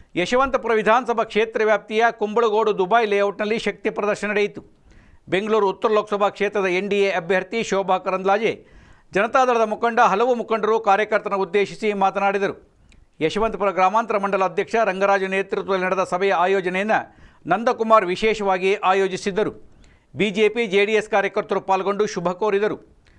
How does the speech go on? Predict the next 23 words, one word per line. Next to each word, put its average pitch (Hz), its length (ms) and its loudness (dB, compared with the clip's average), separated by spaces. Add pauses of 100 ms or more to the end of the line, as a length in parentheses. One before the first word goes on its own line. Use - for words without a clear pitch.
(240)
ಬೆಂಗಳೂರು 247 400 4
ಉತ್ತರ 220 220 0
ಲೋಕಸಭಾ 226 300 0
ಕ್ಷೇತ್ರದಲ್ಲಿ 220 500 0
ಶೋಭಾ 208 340 0
ಕರಂದ್ಲಾಜೆ 208 560 0
ಅವರ 190 180 2
ಗೆಲುವು 202 360 0
ನಿಶ್ಚಿತ, 202 340 -6 (560)
ನಾವೆಲ್ಲರೂ 208 460 2
ಒಟ್ಟಾಗಿ 208 460 0
ಕಾರ್ಯನಿರ್ವಹಿಸೋಣ, 202 840 2 (500)
ಹಿಂದಿನ 254 380 0
ಎಲ್ಲ 226 340 2
ಭಿನ್ನಾಭಿಪ್ರಾಯಗಳನ್ನು 214 880 2
ಬದಿಗೊತ್ತಿ 202 600 -2 (300)
ಅಧಿಕ 262 260 0
ಮತದಿಂದ 226 480 2
ಆಯ್ಕೆ 226 300 2
ಮಾಡಬೇಕು 202 580 2
ಎಂದು 196 240 2
ಮನವಿ 202 280 0
ಮಾಡಿದರು. 202 680 -2